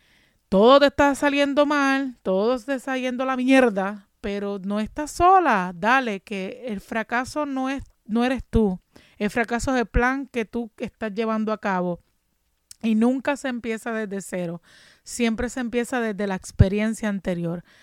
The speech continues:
Así que, nada. Yo sé que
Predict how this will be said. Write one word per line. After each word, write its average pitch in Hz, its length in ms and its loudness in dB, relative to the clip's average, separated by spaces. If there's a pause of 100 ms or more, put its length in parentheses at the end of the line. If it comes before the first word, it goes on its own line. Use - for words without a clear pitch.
(200)
Así 269 420 -6
que, 196 340 -6 (500)
nada. 208 560 2 (640)
Yo 220 320 -2
sé 320 360 -6
que 302 380 -6